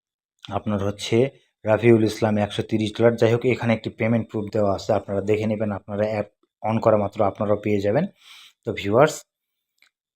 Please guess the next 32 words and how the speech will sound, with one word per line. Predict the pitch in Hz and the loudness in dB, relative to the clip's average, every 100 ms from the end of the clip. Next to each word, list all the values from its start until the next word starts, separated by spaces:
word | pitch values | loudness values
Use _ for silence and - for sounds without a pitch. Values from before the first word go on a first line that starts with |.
| _ _ | _ _
এই | 143 | 2
ছিল | 151 160 135 | 4 4 6
আজকের | 110 - 127 113 | 6 4 -2 -2
ভিডিও। | 101 107 110 143 151 _ | -2 0 4 4 2 _
আজকের | 98 - 117 | -12 -6 -6
ভিডিও | 95 101 110 117 120 120 | -4 -2 4 6 6 2
অবশ্যই | 107 107 - 117 113 117 - 107 | -4 -4 -4 0 0 -2 -6 -4
যদি | 104 | -2
ভালো | 98 101 | 0 2
লাগে | 104 101 101 | 2 0 -2
কমেন্ট | 113 110 104 | 0 0 0
করে | 107 | -4
জানিয়ে | 101 104 101 | -2 -2 -2
দেবেন | 107 117 | 0 0
এবং | 107 95 | 0 -2
সেই | 95 104 | -6 -8
সাথে | - 104 98 | -10 -8 -8
আমাদের | 98 98 | -8 -6
চ্যানেলটিকে | 104 101 98 | -6 -4 -6
সাবস্ক্রাইব | 98 101 - - 110 - | -6 -8 -6 -4 -4 0
করে | 110 | 2
রাখবেন। | 110 107 - - _ _ _ - | 0 0 -6 -6 _ _ _ -2
এরকম | 117 117 120 - | 0 0 -2 4
আর্নিং | 107 127 123 | 6 6 4
রিলেটেড | 113 107 107 107 - | 2 2 2 0 -6
ভিডিও | 104 104 110 | -4 -2 0
আমা-, | 104 107 | 0 -4
আমরা | 104 101 - | -4 -6 -6
প্রতিনিয়ত | 107 123 120 113 107 107 | -10 -4 -2 0 -2 -4
আমাদের | 104 98 - | -4 -4 -2
চ্যানেলে | 107 101 104 107 _ _ 104 | -2 0 -2 -6 _ _ -6
আপলোড | 101 104 | -4 -4